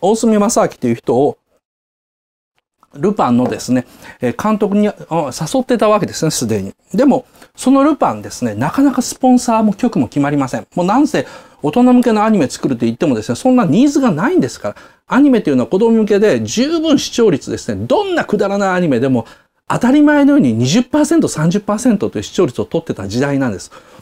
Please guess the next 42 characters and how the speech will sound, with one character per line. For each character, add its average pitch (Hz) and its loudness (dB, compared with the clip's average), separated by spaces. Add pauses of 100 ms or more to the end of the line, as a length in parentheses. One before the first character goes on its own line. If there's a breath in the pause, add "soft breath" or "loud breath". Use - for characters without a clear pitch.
(100)
面 254 4
白 359 2
い 381 2
ア 233 2
ニ 180 0
メ 156 -2
だ 156 0
っ - -6
た - -2
ら 101 -2
四 151 4
十 196 2
パ - -6
ー 143 -6
セ - -8
ン 101 -8
ト。 - -20 (260 loud breath)
つ - -2
ま 311 2
ら 381 2
な 226 0
い - -14
ア 190 0
ニ 220 4
メ 175 2
で 170 -2
も 180 0
二 123 2
十 233 0
パ - -2
ー 269 2
セ 247 2
ン 185 0
ト - -6
取 - -8
っ - -20
た 104 -4
時 107 -2
代 143 0
だ 127 0
か 104 -8
ら、 113 -2